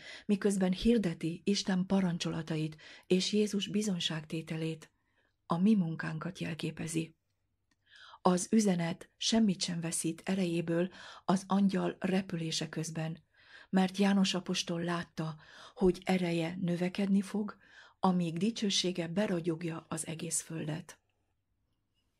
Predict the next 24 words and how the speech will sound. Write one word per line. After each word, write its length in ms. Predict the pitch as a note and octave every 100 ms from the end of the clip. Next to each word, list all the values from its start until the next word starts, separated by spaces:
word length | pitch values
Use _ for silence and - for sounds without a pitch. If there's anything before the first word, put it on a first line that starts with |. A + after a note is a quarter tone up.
| _
Az 260 | F#3 F3+ -
igazság 560 | B3 G3 - E3+ E3+ -
üzenete, 580 | E3+ D#3+ D#3+ D#3 D#3 D#3 - -
amelyet 460 | - F#3+ F#3 F#3 F#3
hirdetünk, 720 | - G3 F#3+ G3 D#3+ D#3+ D#3+ - - - - -
el 180 | A3+
kell 200 | A3+ G3+
jusson 400 | G3 F#3 - F#3
minden 340 | F#3 A3 G3 F3
nemzetséghez, 960 | E3+ E3 D#3+ D#3 D#3+ D3+ - E3 D#3+ -
ágazathoz, 800 | F#3+ F#3+ F3+ E3+ D#3+ - D#3 D#3 - - -
nyelvhez 680 | G3 F#3+ E3 F3+ E3 E3+ -
és 240 | F3+ -
néphez. 580 | F#3+ D#3 D#3+ E3 - - _ _ _ _ _ _ _ - - -
Hamarosan 640 | G#3+ G3+ G3 F#3+ F#3+ F3+
hangos 380 | - A3+ G#3 F3
szóval 380 | - E3+ E3 E3+
hirdettetik, 920 | - F3+ F3+ E3 - D#3 D3+ D3+ - _ - - -
és 280 | F#3+ F#3+ -
a 100 | F3+
föld 400 | - F3+ F3 E3+
ragyogni 560 | - G#3 G#3 E3 E3+ D#3+
fog 320 | - D#3+ F3+
dicsőségétől. 1080 | - F3+ - D#3 D3+ D#3 C#3 - E3 E3